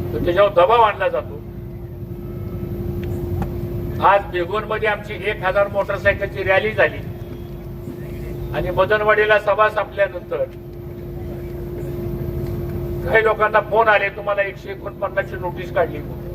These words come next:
मी गाडीतनं फोन केला, म्हणलं, "एकशे एकोणपन्नास ची नोटीसचा अर्थ काय? एकशे दहा च्या नोटीसचा अर्थ काय?"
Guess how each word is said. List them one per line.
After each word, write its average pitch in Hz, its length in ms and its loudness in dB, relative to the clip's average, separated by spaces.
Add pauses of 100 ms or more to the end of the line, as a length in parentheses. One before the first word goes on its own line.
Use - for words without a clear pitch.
(1900)
मी 170 100 -2
गाडीतनं 196 480 4
फोन 214 200 -2
केला, 139 260 -2
म्हणलं, - 1800 -8
"एकशे - 260 2 (200)
एकोणपन्नास 214 640 2
ची 220 80 -4
नोटीसचा 214 420 0
अर्थ 202 200 2
काय? 190 280 -2 (2250)
एकशे 220 240 6
दहा 208 180 6
च्या 233 160 0
नोटीसचा 240 420 -4
अर्थ 214 240 4
काय?" 170 220 -4